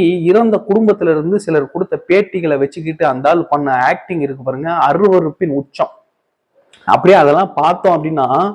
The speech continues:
உண்மையான தி மு க காரனா இருந்தா, "ஐயோ, ஐயோ," அப்படியே நரம்பு புடைக்க அப்படியே வந்து எதையாவது தூக்கிக்கிட்டு எங்கேயாவது தூக்கிக்கிட்டு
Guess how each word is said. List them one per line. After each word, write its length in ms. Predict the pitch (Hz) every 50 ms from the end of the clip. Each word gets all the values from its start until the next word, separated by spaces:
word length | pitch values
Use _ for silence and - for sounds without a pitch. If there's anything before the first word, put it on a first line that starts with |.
| - _ _ _ _ _ _ _ _ _ _ _ _ -
உண்மையான 320 | 147 156 175 175 202 220 208
தி 120 | - 208
மு 100 | 214 202
க 100 | 190 190
காரனா 300 | 160 147 160 170 165 165
இருந்தா, 180 | 160 170 185 175
"ஐயோ, 360 | - - 156 180 175 196 196 139
ஐயோ," 280 | - 143 - - -
அப்படியே 260 | 170 156 156 180 233 196
நரம்பு 360 | 170 156 156 - 220 220 214 185
புடைக்க 280 | - 175 196 208 208 208
அப்படியே 240 | 196 175 170 190 196
வந்து 180 | 175 170 180 185
எதையாவது 360 | 170 156 165 170 190 196 190
தூக்கிக்கிட்டு 480 | 175 - 190 180 170 170 175 165 - 185 180
எங்கேயாவது 380 | 170 156 156 160 175 175 170 165
தூக்கிக்கிட்டு 380 | 170 170 165 160 151 143 147